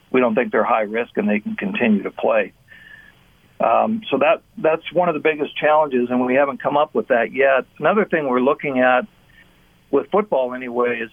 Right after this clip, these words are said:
face shields, and also looking at potentially wearing a gaiter with the face shield or some sort of mask with that to try to lower the risk. One of the infectious disease doctors in the meeting yesterday actually felt that basketball is a higher risk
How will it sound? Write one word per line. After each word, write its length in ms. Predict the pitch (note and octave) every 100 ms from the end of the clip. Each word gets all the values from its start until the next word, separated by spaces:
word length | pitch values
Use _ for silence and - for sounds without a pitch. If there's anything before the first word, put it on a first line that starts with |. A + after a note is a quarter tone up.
| -
face 240 | C#3+ D#3+ D#3+
shields, 360 | D#3 D#3+ F3+ F3+ - G#3
and 440 | - B2+ B2 A#2 A2 _ _ -
also 320 | C#3+ D3 D3
looking 340 | B2+ C#3+ C3+ B2
at 160 | A2 G#2+ -
potentially 480 | C3 A#2+ C#3+ - B2+
wearing 360 | B2 C3+ C3
a 40 | A2+
gaiter 500 | G#2 A#2 C#3 C#3 A2
with 220 | A2 C#3
the 100 | -
face 300 | - A#2+ G#2+ -
shield 360 | G#2+ A2 A2+ G#2
or 100 | A2
some 260 | - B2 -
sort 140 | A#2+
of 80 | G#2+
mask 460 | G#2+ A#2 B2+ B2 -
with 180 | G#2+
that 320 | - A2+ A2+ -
to 80 | A2
try 260 | - A#2
to 220 | A2+ G#2 - _ - - _ _ -
lower 260 | B2 B2
the 120 | A#2 G#2
risk. 360 | A2+ C3 A2 - F#3+
One 200 | D#3+ F3
of 40 |
the 100 | F#3
infectious 460 | C#3 A#2 D#3 - B2 -
disease 440 | B2+ C3+ C#3 C#3 - - -
doctors 460 | D#3 C3+ C3 C3+ A#2+
in 120 | B2
the 80 | B2
meeting 360 | A#2+ C3+ B2+
yesterday 600 | A#2+ B2 - A#2+ A#2+ A#2 G#2+ _ - - _ -
actually 340 | C#3+ C#3+ C#3
felt 260 | - C#3+ C3+
that 180 | B2+ A2
basketball 600 | B2+ D3+ - A2+ A2 G#2+
is 60 |
a 80 | G#2+
higher 320 | G#2 B2+ A#2+
risk 240 | A2+ A2